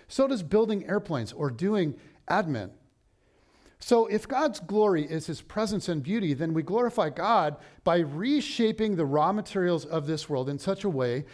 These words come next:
that for those that have eyes to see, God's presence and beauty are made visible. Now, you think of it this way, like, when we see a piece of art, we see behind the art, and we actually get a glimpse of what the artist is like.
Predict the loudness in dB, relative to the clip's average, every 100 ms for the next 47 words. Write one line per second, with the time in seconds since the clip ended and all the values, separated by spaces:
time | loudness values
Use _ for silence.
0 | -4 -2 0 -2 2 2 2 0 0 0
1 | 2 0 0 -8 -6 0 2 0 -4 -10
2 | 0 2 2 -2 -4 0 2 0 -4 -6
3 | -4 -4 -2 0 2 2 -2 -4 -14 -4
4 | 0 0 -2 -4 -4 -4 -8 -14 _ _
5 | _ _ _ _ _ _ _ _ _ 2
6 | 4 4 4 2 2 0 -2 -2 -2 0
7 | 0 0 0 2 0 0 0 0 0 -4
8 | -2 -4 0 0 2 -2 -8 _ _ _
9 | _ _ _ _ _ _ _ _ _ -20
10 | -4 -2 0 2 2 2 0 -2 0 0
11 | -2 -6 -10 _ _ _ _ _ _ _
12 | _ _ _ -2 0 0 2 2 4 2
13 | 2 2 4 2 2 0 0 0 -2 -4
14 | 0 0 0 -2 0 0 -2 -8 -14 -14
15 | -10 -12 -12